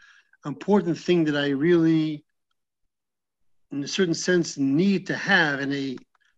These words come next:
very fundamental way. And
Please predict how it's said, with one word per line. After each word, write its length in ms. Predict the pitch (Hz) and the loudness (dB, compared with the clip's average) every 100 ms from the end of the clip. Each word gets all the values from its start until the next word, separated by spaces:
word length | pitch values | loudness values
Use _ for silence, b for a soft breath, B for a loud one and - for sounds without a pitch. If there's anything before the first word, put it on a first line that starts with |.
| _ | _
very 180 | 165 170 | 2 2
fundamental 720 | - 175 156 151 160 160 147 | 2 0 2 2 2 2 0
way. 420 | 143 160 127 110 - - _ _ _ b b b b b - | 0 0 -2 -8 -14 -20 _ _ _ b b b b b -10
And 400 | 156 139 127 135 | -4 -2 -2 -4